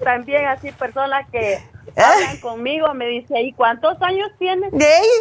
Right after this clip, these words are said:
Speaker 1: "Setenta y tres", le digo yo.
Speaker 2: Ya.
Speaker 1: "Ay, no", dice, "tu voz se oye, mm,
Speaker 2: Sí,
Speaker 1: más o menos", pero bueno.
Speaker 2: de jovencilla.
Speaker 1: Sí.
Speaker 2: Así que tenemos que empezar
Speaker 1: Ah,
Speaker 2: a
Speaker 1: bueno,
Speaker 2: hacer
Speaker 1: gracias.
Speaker 2: todos los cambios para que te sientas como suena.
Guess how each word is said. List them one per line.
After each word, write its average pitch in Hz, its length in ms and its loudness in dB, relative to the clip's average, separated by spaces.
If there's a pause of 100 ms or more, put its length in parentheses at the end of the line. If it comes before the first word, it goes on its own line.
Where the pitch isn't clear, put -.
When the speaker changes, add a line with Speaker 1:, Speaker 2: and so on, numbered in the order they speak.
(140)
Speaker 1:
"Setenta 226 540 0
y 202 80 -6
tres", 294 360 0
le 277 120 0
digo 240 260 -4
yo. 220 160 -4 (320)
Speaker 2:
Ya. 233 520 6
Speaker 1:
"Ay, - 40 2
no", 269 180 0
dice, 339 340 -4
"tu 269 140 -6
voz 269 200 0
se 349 100 0
oye, 320 260 2
mm, 220 600 -6
Speaker 2:
Sí, - 220 -2
Speaker 1:
más 269 100 4
o 370 380 2
menos", - 260 -4
pero 208 220 -2
bueno. 233 160 6
Speaker 2:
de 247 60 6
jovencilla. 262 1300 4
Speaker 1:
Sí. 220 200 -4
Speaker 2:
Así 214 260 2
que 370 140 2
tenemos 359 380 2
que 392 80 0
empezar 370 280 2
Speaker 1:
Ah, 349 60 6
Speaker 2:
a 392 140 4
Speaker 1:
bueno, 415 120 4
Speaker 2:
hacer 302 120 4
Speaker 1:
gracias. 277 300 4
Speaker 2:
todos 415 240 6
los 349 200 4
cambios 359 460 4
para 294 260 4
que 285 160 2
te 269 180 2
sientas 330 520 0
como 233 260 2
suena. 190 460 2